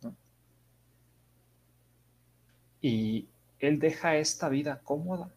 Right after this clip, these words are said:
¿Y, y a dónde llega? Llega a donde hay que esqueletos, ¿no? En, así, ahí tirados, ¿no?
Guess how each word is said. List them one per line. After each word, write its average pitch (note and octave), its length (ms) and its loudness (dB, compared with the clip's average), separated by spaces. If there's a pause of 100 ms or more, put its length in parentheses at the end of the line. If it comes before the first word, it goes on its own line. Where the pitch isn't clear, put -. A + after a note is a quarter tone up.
(1700)
¿Y, - 240 -2
y C3 60 8
a G#2 100 4
dónde A#2+ 300 0
llega? C3+ 400 0
Llega C3 480 -2
a A#2 80 -4
donde F#2+ 680 -10 (840)
hay B2 180 0 (120)
que C3+ 140 2
esqueletos, B2 800 -2
¿no? F#3 460 -6
En, G2+ 420 -12 (840)
así, A#2+ 540 -2
ahí A2+ 220 4
tirados, B2 680 2
¿no? C3 80 -18